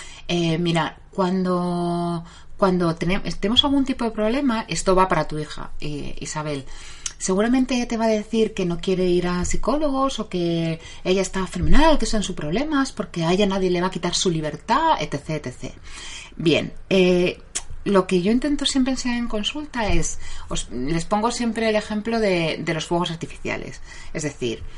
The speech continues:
u-, si nosotros vemos fuegos artificiales, que sería como el máximo esplendor de nuestro desarrollo, que es súper bonito, que, guau, los fuegos, y es una pasada, eh, eh,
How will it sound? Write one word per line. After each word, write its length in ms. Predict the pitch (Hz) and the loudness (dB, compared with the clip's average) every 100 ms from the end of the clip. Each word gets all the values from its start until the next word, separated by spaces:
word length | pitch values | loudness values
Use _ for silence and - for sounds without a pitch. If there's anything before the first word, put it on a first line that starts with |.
| - - | -8 -6
u-, 140 | 196 - | -6 -2
si 140 | - | 0
nosotros 260 | 156 208 226 | 0 0 0
vemos 260 | 220 226 | 0 0
fuegos 280 | - 220 220 | 2 2 4
artificiales, 720 | 208 208 185 247 254 262 269 | -2 -2 -4 -2 -2 -2 -4
que 100 | - | -8
sería 240 | - 147 | -6 -4
como 180 | 156 156 | -2 -2
el 80 | 139 | 0
máximo 460 | 147 151 - 170 165 | -2 -2 -2 0 0
esplendor 480 | - 160 165 165 | 0 0 2 0
de 80 | 160 | 0
nuestro 240 | 160 - 151 | -4 -4 -4
desarrollo, 720 | 139 139 135 202 214 190 185 | -4 -4 4 4 6 4 2
que 80 | 170 | -2
es 40 | |
súper 300 | - 165 156 | -6 -6 -8
bonito, 680 | 143 135 196 214 185 180 175 | -8 -6 -4 -4 -2 -2 -2
que, 320 | 170 156 147 - - - - | -4 -4 -6 -10 -18 -18 -14
guau, 460 | 165 185 190 190 165 | 2 6 6 6 2
los 180 | 156 - | 0 -4
fuegos, 600 | - 190 214 196 180 - | 4 10 10 10 4 2
y 60 | 165 | -2
es 200 | - - | -2 -4
una 240 | 185 165 | -2 -2
pasada, 640 | - - 220 247 220 247 - - - - - | -4 4 4 6 6 4 0 -14 -14 -16 0
eh, 920 | 208 196 180 175 165 165 143 123 - - - - - - | 4 6 6 6 4 2 2 0 -2 -12 -20 -20 -20 -8
eh, 260 | 180 175 | -2 -2